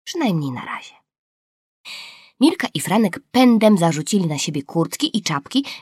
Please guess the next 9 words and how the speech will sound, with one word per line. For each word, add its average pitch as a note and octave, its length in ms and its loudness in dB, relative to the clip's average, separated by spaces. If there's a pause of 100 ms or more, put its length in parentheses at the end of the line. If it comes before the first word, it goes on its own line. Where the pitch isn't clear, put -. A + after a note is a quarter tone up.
i A3 60 -2
pobiegli B3+ 440 2
co F#3+ 160 -6
sił F4+ 300 0
w F3+ 80 0
nogach A#3+ 300 4
do E3+ 120 -4
osiedlowej E3+ 560 0
piaskownicy. C#3 680 -8